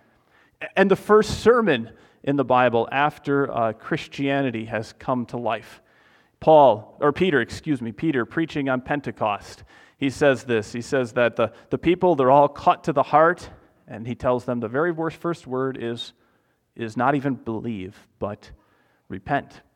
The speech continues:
See, all of our, of a life of a believer i-, is supposed to be repentance. Now, do you realize what this is saying? Is, is, means that you can't use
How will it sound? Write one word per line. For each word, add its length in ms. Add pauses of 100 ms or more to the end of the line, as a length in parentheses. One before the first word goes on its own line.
(400)
See, 340
all 440
of 140
our, 220
of 420
a 60
life 340
of 100
a 60
believer 520 (420)
i-, 180
is 160
supposed 540
to 80
be 320 (580)
repentance. 800 (580)
Now, 80
do 320
you 80
realize 420
what 160
this 200
is 100
saying? 320
Is, 140
is, 360
means 300
that 140
you 180
can't 420
use 680